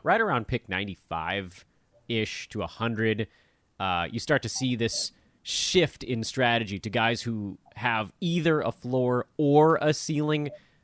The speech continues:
Um, although it could be argued that the first guy you picked is,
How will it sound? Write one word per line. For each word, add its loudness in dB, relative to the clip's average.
Um, -2
although 8
it 0
could -2
be 4
argued 4
that -2
the -10
first -2
guy 2
you -2
picked -2
is, -2